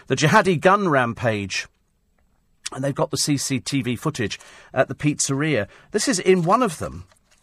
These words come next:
One, one girl cowers in front of the counter, and he calmly loads the gun, points it at her. He's going to kill her at point blank range, and it jams. It jams,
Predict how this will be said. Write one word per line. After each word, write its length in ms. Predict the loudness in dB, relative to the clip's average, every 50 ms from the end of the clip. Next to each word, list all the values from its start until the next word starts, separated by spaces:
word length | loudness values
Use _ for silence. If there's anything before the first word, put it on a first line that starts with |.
| _ _ _ _ _ _ _ _ -6 2
One, 260 | 2 2 2 2 0
one 240 | 0 0 0 0 0
girl 560 | 0 2 4 4 4 4 2 -2 -6 -8 -12 -16 -20 _ _ _ _ _ _ _ _ _ _ -20 _ _ _ _
cowers 720 | -12 -6 -2 2 2 2 2 2 -2 -6 -6 -8 -10 -10 -10 -16 _ _ _ _
in 140 | -2 -2
front 280 | 0 2 0 0 0 0
of 60 | -6
the 60 | -8
counter, 680 | -8 -10 -6 -4 -4 -2 -2 -4 -6 -6 -8 -8 -8 -10 -12 -20 _ _ _ _
and 380 | -2 0 0 0 0 -2 -2 -4
he 320 | -8 -4 -2 -2 -2 -2
calmly 840 | -4 _ -8 -2 0 2 2 2 2 0 -2 -4 -8 -10 -14 -16 _ _ _ _ _ _ _ _ _ _ _ _ 0
loads 340 | 2 2 4 2 2 0 -4
the 80 | -6
gun, 480 | -2 0 2 2 2 0 -4 -6 -10 -10 -12 _ _ _ _ _ _ _ _ _ _ _
points 340 | -2 2 2 2 2 2 -2
it 80 | 2 2
at 240 | 2 2 2 -4 -4 -4
her. 180 | -4 -6 -8 -8
He's 140 | -12 -10
going 180 | -4 -4 -4 -4
to 80 | -4 -8
kill 280 | -12 -6 -6 -2 -2
her 100 | -2 -2
at 100 | -4 -6
point 240 | -4 -4 -4 -4 -4
blank 240 | -6 -6 -6 -6 -4
range, 280 | -4 -4 -4 -4 -8 -10 -20 _ _ _
and 100 | -4 -4
it 200 | -4 -4 -4 -10
jams. 680 | -4 -2 0 0 0 -2 -6 -8 -10 -8 -8 -8 -8 -10 _ _ _ _ _ _ _ _ _ _ _ _ _ _ _
It 180 | -20 -20 -12 _
jams, 540 | -2 -2 -2 -2 -2 -6 -8 -8 -10 -12